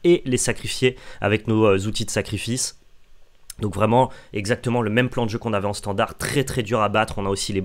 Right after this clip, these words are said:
les bons terrains avec deux châteaux de Locthwain et deux tours Phyrexian. Euh, j'ai été très étonné moi de voir que ce deck là était le meilleur deck d'historique, en tout cas celui qui a eu le meilleur win rate et de très très loin.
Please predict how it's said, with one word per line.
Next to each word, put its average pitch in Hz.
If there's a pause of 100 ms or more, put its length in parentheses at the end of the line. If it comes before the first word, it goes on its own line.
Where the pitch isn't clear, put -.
(160)
les 101
bons 110
terrains 113 (260)
avec 92
deux 120
châteaux 117
de 104
Locthwain 107
et 92
deux 117
tours -
Phyrexian. 104 (480)
Euh, 98
j'ai 127
été 135
très 185
étonné 170
moi 156
de 131
voir 120
que 131
ce -
deck 113
là 135
était 113
le 120
meilleur 131
deck 123
d'historique, 123
en -
tout -
cas 120
celui 113
qui 117
a -
eu 104
le 104
meilleur 127
win 120
rate 120
et 95
de 101
très -
très 135
loin. 123